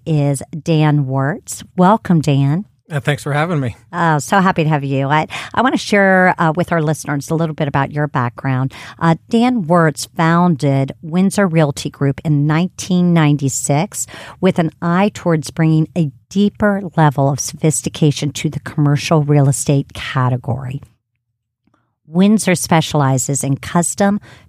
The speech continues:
Speaker 1: targeted solutions for retail, office, and industrial clients,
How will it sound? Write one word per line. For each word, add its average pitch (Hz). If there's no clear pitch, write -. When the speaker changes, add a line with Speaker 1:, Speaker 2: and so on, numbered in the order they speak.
Speaker 1:
targeted 165
solutions 147
for 147
retail, 190
office, 156
and 165
industrial 170
clients, 139